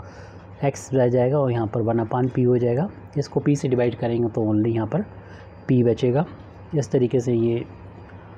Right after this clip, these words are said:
X की जो value आई इसे equation number one डाल दीजिए। जब X की value निकल आई P के term में तो हमें इसको वाई के respect में differentiation करना होता है।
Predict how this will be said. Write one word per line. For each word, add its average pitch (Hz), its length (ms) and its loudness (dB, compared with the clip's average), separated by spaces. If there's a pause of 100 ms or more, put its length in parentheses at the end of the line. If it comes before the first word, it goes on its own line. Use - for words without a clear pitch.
(300)
X - 260 -2
की 135 120 -2
जो 117 120 4
value 113 220 6
आई 113 120 4
इसे 113 160 0
equation 113 340 0
number 113 240 0
one 120 260 2
डाल 117 180 2
दीजिए। 117 300 2 (760)
जब 131 120 4
X 143 380 0
की - 140 0
value 127 320 4 (480)
निकल 131 260 4
आई 123 120 4
P 120 160 0
के 120 80 4
term 113 220 2
में 127 140 0
तो 131 80 -2
हमें 120 360 0
इसको - 380 -2 (440)
वाई 135 300 2
के 139 180 0
respect 113 480 -2
में 156 100 2
differentiation 117 640 0
करना 104 260 0
होता 101 220 -4
है। 110 60 -8